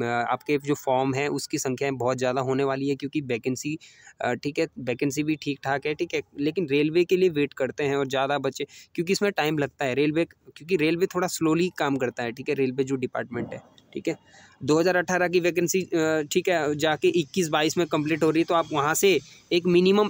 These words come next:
एक अप्रॉक्सीमेशन आप लगा सकते हो, ठीक है।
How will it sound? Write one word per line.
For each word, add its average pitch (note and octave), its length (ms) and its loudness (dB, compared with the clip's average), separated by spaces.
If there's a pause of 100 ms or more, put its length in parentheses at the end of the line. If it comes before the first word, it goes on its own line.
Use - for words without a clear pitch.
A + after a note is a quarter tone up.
एक E3 120 -4 (140)
अप्रॉक्सीमेशन F3+ 760 2
आप D#3 220 0
लगा D#3 220 2
सकते C#3+ 320 -2
हो, A2+ 140 -2 (420)
ठीक D3+ 160 -2
है। D#3+ 100 -2